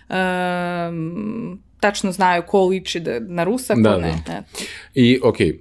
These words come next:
Speaker 2: sada jedna Srpkinja koja ne zna šta je to tačno, koja ceo život živi u Rusiji i odrasta uz rusku popularnu kulturu,
Speaker 1: Mhm.
Speaker 2: em, znači, tvoj mentalitet je verovatno izgrađen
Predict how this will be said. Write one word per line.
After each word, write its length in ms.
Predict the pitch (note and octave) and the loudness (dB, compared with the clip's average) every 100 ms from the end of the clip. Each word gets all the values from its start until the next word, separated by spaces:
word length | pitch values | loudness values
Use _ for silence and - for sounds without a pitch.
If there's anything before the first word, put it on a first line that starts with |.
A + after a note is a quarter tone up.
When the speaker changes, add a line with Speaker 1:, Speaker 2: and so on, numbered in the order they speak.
| - | -8
Speaker 2:
sada 500 | - A2 A2+ A2 G#2 - - | 0 4 6 6 4 -2 -16
jedna 680 | F2 A#2+ G#2+ G#2 G#2 F2 D#2+ - _ - | -4 2 6 6 4 2 -4 -12 _ -10
Srpkinja 480 | - G#2 - B2 G#2 | -4 -4 0 0 4
koja 200 | - F2+ | 4 4
ne 140 | F2+ | 4
zna 240 | E2+ E2+ E2 | 2 0 -2
šta 320 | - - F#2+ | -8 -2 2
je 60 | F2 | 2
to 100 | - | 2
tačno, 600 | G#2+ G2 - C#3 A#2+ F#2+ | 0 0 0 2 2 0
koja 320 | - F#2+ F2+ | 4 6 6
ceo 420 | D#2+ - - G2+ | 2 -2 4 4
život 480 | F2 F#2+ F#2+ E2+ - - F#2 F2 | 4 4 4 2 -4 -2 0 2
živi 300 | E2 F2+ F#2 | 2 2 2
u 200 | F2 E2 | 2 0
Rusiji 480 | E2+ - B2+ A#2+ G2 | -2 0 2 4 4
i 80 | |
odrasta 440 | F2+ E2+ F#2+ - F2+ | 4 4 0 0 0
uz 200 | E2+ E2 | 0 2
rusku 280 | F2+ - - | 0 -2 -2
popularnu 480 | F2+ - F2+ E2+ E2 | -2 2 2 2 -2
kulturu, 420 | E2 - G3 G#3+ | -4 2 6 6
Speaker 1:
Mhm. 100 | A3+ - - - - - _ | 4 -2 -20 -20 -20 -20 _
Speaker 2:
em, 360 | G2+ F2+ F2 E2 | 0 2 4 2
znači, 280 | E2+ E2 F2+ | -2 -2 -4
tvoj 160 | - F2 | -2 0
mentalitet 600 | F2 E2+ F#2 F2+ F#2 - | 2 2 2 2 2 2
je 60 | E2+ | 2
verovatno 580 | E2+ E2+ E2+ F#2+ F#2 F#2 | 4 2 2 0 2 2
izgrađen 420 | F2 F#2 F2 | 2 2 2